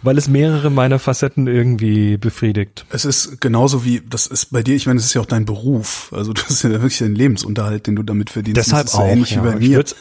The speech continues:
Speaker 2: Die
Speaker 1: ich würd's
Speaker 2: An-
Speaker 1: aber auch tun, wenn's nicht der Beruf wäre.
Speaker 2: Die Antwort lautet wahrscheinlich genau oder ähnlich wie bei mir. Es ist das, was ich am liebsten mache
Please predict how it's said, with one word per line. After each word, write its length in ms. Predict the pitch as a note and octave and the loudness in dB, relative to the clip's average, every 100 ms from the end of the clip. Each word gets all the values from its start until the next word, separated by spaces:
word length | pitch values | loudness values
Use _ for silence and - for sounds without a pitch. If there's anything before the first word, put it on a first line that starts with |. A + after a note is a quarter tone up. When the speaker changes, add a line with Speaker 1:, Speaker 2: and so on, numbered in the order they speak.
| - - _ - | -20 -20 _ -4
Speaker 2:
Die 60 | |
Speaker 1:
ich 100 | A#2+ | 0
würd's 140 | C#3 C3+ | 0 2
Speaker 2:
An- 60 | |
Speaker 1:
aber 40 | D3 | 0
auch 20 | - | 2
tun, 220 | D#3 C#3 | 2 2
wenn's 160 | C#3 A#2+ | 0 0
nicht 220 | D3+ - | 0 0
der 60 | |
Beruf 480 | B2 G#2 G#2+ G#2 - | -2 -4 -6 -10 -8
wäre. 260 | G#2 G#2+ G#2+ _ _ _ _ _ - - | -6 -6 -8 _ _ _ _ _ -8 -4
Speaker 2:
Die 140 | C3 | 0
Antwort 320 | F#3+ B2 - | 0 2 0
lautet 320 | A2 A#2 A#2+ | 2 2 0
wahrscheinlich 500 | G#2+ - A2+ B2 A#2+ | -2 0 2 2 0
genau 280 | - A2 A#2 | -2 0 -2
oder 240 | - A#2+ F2+ | -4 -6 -2
ähnlich 300 | A2+ C3 C3 | 2 2 2
wie 40 | A#2 | 2
bei 140 | G#2+ | 2
mir. 260 | A2 A#2 B2+ - - - | 4 2 0 -10 -20 -10
Es 140 | A2+ A#2 | -4 -2
ist 180 | - | -2
das, 220 | A#2 - C3 | -2 -2 -2
was 120 | C3+ | -2
ich 160 | A#2+ | -4
am 120 | A#2 G#2 | -4 -4
liebsten 340 | B2+ - G#2+ | -2 -2 0
mache 500 | G2+ - C#3+ D#3+ D#3+ | 0 0 -2 -2 -4